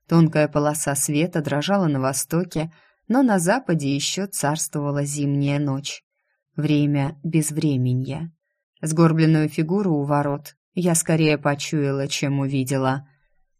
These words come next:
Так тихо старик стоял, так безмолвно. Чуть испуганно я подошла ближе, потянула на себя деревянную дверь.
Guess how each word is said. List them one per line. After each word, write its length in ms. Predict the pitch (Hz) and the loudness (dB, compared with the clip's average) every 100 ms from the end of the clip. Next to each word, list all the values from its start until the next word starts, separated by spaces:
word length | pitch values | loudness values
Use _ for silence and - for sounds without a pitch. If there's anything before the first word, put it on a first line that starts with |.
| _ | _
Так 280 | 175 165 - | 0 0 0
тихо 400 | - 190 - 151 | -4 -2 -2 -4
старик 460 | - 156 147 151 | -4 -2 -2 -2
стоял, 600 | - - 139 143 156 160 - _ _ _ | -4 -2 0 2 0 -2 -8 _ _ _
так 180 | - 151 | -2 0
безмолвно. 880 | 147 143 147 147 151 151 143 135 147 _ _ _ _ | 0 0 2 2 0 -2 -4 -6 -8 _ _ _ _
Чуть 280 | - 220 185 | -4 -2 -2
испуганно 500 | 165 - 202 156 147 | -2 -2 0 2 2
я 220 | 147 165 | 2 0
подошла 520 | 160 151 151 - 175 | 0 -2 -2 -2 -2
ближе, 600 | 160 160 160 143 139 - - _ _ | 2 2 2 2 0 -2 -10 _ _
потянула 560 | - 165 175 170 160 143 | -8 -4 0 2 2 2
на 100 | 147 | 0
себя 420 | 147 180 165 156 | 0 0 2 2
деревянную 720 | 147 151 151 156 151 156 156 | 2 0 2 2 2 2 2
дверь. 440 | 156 147 143 131 | 0 0 0 0